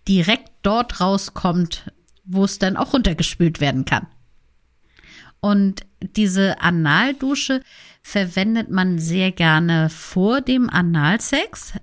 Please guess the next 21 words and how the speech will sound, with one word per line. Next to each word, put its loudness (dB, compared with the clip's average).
um 2
eben 0
auch 0
so -2
die, -6
den 0
letzten -2
Enddarm 0
zu -2
reinigen. 0
Wobei -2
man 2
sagen 2
muss, -2
dass -2
dieser -2
Abschnitt -2
schon -2
relativ -2
sauber 0
ist. 0